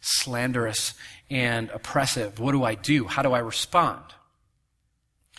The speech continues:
And that is the question he writes verse nine for. Here's what he says. "Do not repay evil for evil or reviling for reviling, but on the contrary, bless, for to this you were called, that you may obtain a blessing." Now,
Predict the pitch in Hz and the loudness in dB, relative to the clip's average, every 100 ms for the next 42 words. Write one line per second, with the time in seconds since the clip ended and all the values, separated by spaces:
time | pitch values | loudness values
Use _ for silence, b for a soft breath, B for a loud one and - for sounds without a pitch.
0 | B B B 135 151 170 139 139 139 123 | B B B 0 4 4 2 0 0 0
1 | 135 123 123 123 117 - - - 120 117 | -4 -4 -2 0 0 -2 -6 -4 -4 -4
2 | - 120 123 117 87 85 - - 90 - | -4 -2 -2 -2 -6 -14 -14 -10 -10 -12
3 | _ _ - 120 120 113 101 90 - _ | _ _ -12 -8 -4 -4 -4 -8 -14 _
4 | _ _ _ b b b b b 110 139 | _ _ _ b b b b b -2 0
5 | 185 180 165 170 170 175 151 147 147 135 | 4 2 2 0 2 4 4 4 2 -4
6 | 143 147 120 113 135 131 123 120 123 117 | 0 0 0 0 2 2 4 4 2 0
7 | 127 131 143 135 101 95 104 143 139 123 | -2 2 2 2 -2 -12 0 2 2 0
8 | 151 143 127 104 - 113 127 - - - | -2 0 -2 -4 -4 -2 0 0 0 -2
9 | B B - 127 113 151 151 156 151 - | B B -8 -6 0 4 4 4 2 0
10 | 131 127 - 131 101 101 - b _ 120 | -2 -4 0 2 2 -2 -12 b _ 0
11 | 120 135 131 127 - 110 101 101 B B | 2 4 2 0 -4 -4 -6 -10 B B
12 | - 104 117 110 - 101 139 123 | -10 -2 0 0 -2 0 2 2